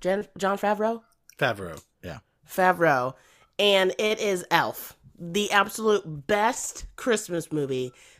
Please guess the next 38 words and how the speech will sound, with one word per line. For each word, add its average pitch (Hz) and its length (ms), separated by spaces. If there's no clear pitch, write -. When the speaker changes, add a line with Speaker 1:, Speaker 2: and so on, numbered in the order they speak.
Speaker 1:
that 170 180
I 160 200
always 185 440
have 180 300
to 180 80
watch. 135 440
The 175 180
other 208 240
ones, 240 540
other 196 220
than 185 200
A 160 60
Christmas 165 320
Story, 143 340
um, 143 440
the 175 220
other 220 220
ones 233 240
are 185 80
kinda, 202 220
like, 170 200
hit - 260
and 175 120
miss. 165 320
I 165 120
can, 156 280
if 170 180
I 156 80
watch 170 320
'em, 175 120
I 156 100
watch 147 280
'em. 156 120
If 139 100
I 143 120
don't, 151 320
it's - 180
fine. 143 420